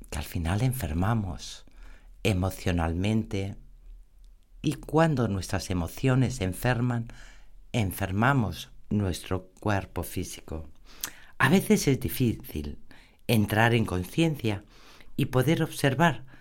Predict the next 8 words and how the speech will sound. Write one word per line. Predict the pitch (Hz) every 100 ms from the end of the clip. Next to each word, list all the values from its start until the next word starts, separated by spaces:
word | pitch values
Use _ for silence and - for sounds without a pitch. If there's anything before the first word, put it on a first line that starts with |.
| - - -
todos | - 123 107 92 -
estos | 104 - 101
momentos. | 98 98 95 90 95 90 - - - _ - - - - -
¿Y | 131
cuántas | 123 135 139 131 113 101
veces | 123 123 107 104
habréis | 101 101 107 -
pensado, | 104 101 - 104 95 87